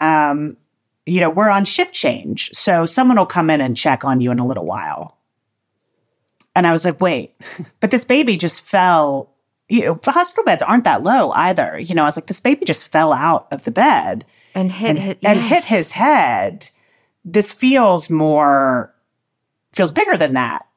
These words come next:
Speaker 1: right?" It didn't feel like, "Oh, you know, in shift change." So then somebody, another nurse had heard me, a different nurse, not my nurse. So she came in and she goes,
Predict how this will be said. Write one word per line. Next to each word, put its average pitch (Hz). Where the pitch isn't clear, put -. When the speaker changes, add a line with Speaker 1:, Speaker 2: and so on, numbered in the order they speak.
Speaker 1:
right?" 160
It 139
didn't 202
feel 185
like, 156
"Oh, 151
you 156
know, 143
in 135
shift -
change." 104
So 285
then 320
somebody, 294
another 233
nurse 160
had 156
heard 135
me, 76
a 139
different 151
nurse, 117
not 160
my 135
nurse. 127
So 139
she -
came 185
in 156
and 139
she -
goes, 156